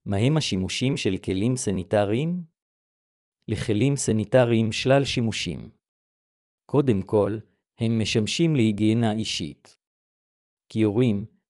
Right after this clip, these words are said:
מקלחות ובידה מאפשרים לנו לנקות את גופנו בתחילת או סוף היום ולאפשר לנו לשמור על ניקיון ועל הבריאות שלנו.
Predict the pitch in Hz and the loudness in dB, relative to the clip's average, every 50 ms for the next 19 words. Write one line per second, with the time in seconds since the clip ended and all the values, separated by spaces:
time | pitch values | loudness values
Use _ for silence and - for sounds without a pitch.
0 | _ - 107 107 - - 104 101 - - 151 156 - - 113 104 107 107 107 104 | _ -6 -6 -4 -2 -2 -2 0 2 2 2 2 2 0 -2 2 4 4 4 4
1 | 127 143 151 139 127 110 - - - - 139 151 151 151 139 123 120 113 107 101 | 4 2 2 2 0 -2 -4 -6 -6 -4 -2 0 0 0 0 0 0 0 0 0
2 | 104 101 - 151 151 147 147 127 - 110 113 127 - - - 147 151 135 - - | -2 0 2 2 2 2 0 -2 -2 -2 -2 -2 -2 -2 -2 -2 -2 -2 -2 -4
3 | - - - 117 127 156 156 - - - 135 117 - - - 127 117 - 110 101 | -4 -4 -2 0 2 0 0 -2 -6 -6 -4 -4 -2 0 0 0 0 0 0 2
4 | 104 104 113 123 117 110 110 107 104 - - 151 147 135 131 127 120 117 120 110 | 2 2 2 0 0 2 0 0 0 -2 0 0 2 2 2 2 0 0 0 0
5 | 107 101 - - 131 135 127 127 117 107 110 101 - 113 107 110 131 143 156 160 | -2 -2 -4 -4 -2 0 0 2 2 0 -2 0 0 2 2 4 2 0 0 -4
6 | 143 107 101 117 135 135 123 107 107 117 120 - 110 - - - 82 80 71 65 | -4 -2 0 2 2 2 2 0 -2 -2 -2 -2 -2 -4 -4 -6 -6 -6 -8 -10
7 | 65 65 - | -12 -14 -16